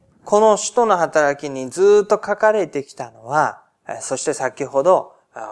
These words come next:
パウロとバルナバが使わされるにあたっても強調したことは、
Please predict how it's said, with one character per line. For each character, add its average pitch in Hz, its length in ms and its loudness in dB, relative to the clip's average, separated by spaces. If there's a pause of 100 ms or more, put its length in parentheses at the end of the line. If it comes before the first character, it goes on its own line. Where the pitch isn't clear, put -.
(140)
パ 127 180 0
ウ 117 40 -4
ロ 113 120 -6
と 117 100 -10
バ 117 160 -2
ル 127 100 -2
ナ 123 140 -4
バ 123 100 -2
が 120 120 -4
使 - 240 -6
わ 139 120 2
さ 143 180 -2
れ 147 100 -6
る 147 60 -6
に 135 120 -8
あ 127 140 -6
た 160 120 2
っ 156 120 -8
て 208 100 -2
も 151 180 -4
強 123 240 -4
調 135 220 -6
し - 80 -16
た - 140 -10
こ 123 100 -16
と 143 160 -10
は、 156 160 0